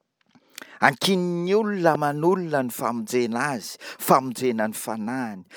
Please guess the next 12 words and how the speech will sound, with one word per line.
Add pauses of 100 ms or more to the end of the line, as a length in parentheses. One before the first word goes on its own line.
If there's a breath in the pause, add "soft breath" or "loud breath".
(140 loud breath)
Resy
lahatra
izy
fa
tena
malemy, (500 loud breath)
miresy
lahatra
izy
fa
mila
famonjena.